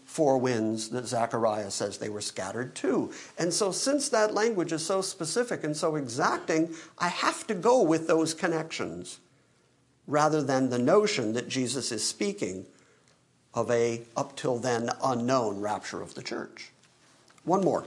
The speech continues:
Let's look at one more verse also there in Zechariah. Turn to Zechariah seven. Oh, there's so much more that I want to read, but I've,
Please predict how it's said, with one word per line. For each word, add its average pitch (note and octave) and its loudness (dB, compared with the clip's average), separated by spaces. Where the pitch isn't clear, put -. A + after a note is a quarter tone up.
Let's - -8
look D3 0
at E3 0
one D#3+ 2
more D#3+ 6
verse D#3+ 4
also F3 6
there D#3+ 6
in D3 4
Zechariah. C3 6
Turn C3+ 0
to B2 0
Zechariah A2+ 2
seven. F3+ 2
Oh, C3+ 2
there's A#2 -2
so A#2+ 2
much G#2 -4
more G2+ -2
that F2 -8
I F#2 -6
want F#2 -4
to F#2 -6
read, G#2 -2
but G2+ -4
I've, F2 -8